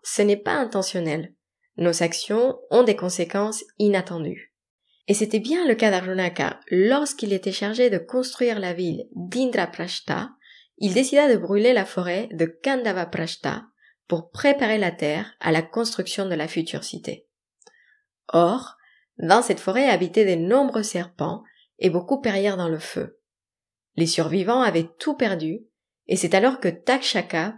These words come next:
promit de venger sa famille. Arjuna ou ses descendants paieraient pour ce massacre. En racontant cette deuxième histoire, Astika continue son raisonnement. Ces deux histoires sont bien la preuve que le cycle de violence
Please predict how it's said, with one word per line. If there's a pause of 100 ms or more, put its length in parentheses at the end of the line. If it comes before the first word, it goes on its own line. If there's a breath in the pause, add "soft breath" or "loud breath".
promit
de
venger
sa
famille. (540)
Arjuna (260)
ou
ses
descendants (400 soft breath)
paieraient
pour
ce
massacre. (480)
En
racontant
cette
deuxième
histoire,
Astika
continue
son
raisonnement. (440)
Ces
deux
histoires
sont
bien
la
preuve
que
le
cycle
de
violence